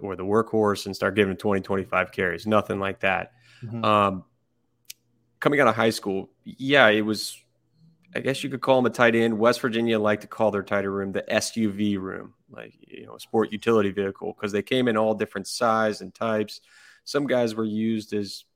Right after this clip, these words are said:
Speaker 1: your traditional tight end. Some were used as an H-back, some on inline, some like a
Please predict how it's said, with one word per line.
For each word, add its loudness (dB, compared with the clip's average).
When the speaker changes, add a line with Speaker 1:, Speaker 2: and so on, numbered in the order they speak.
Speaker 1:
your -4
traditional -2
tight -6
end. -8
Some -4
were 0
used -4
as -4
an -2
H-back, -4
some -2
on -2
inline, 0
some -4
like -8
a -12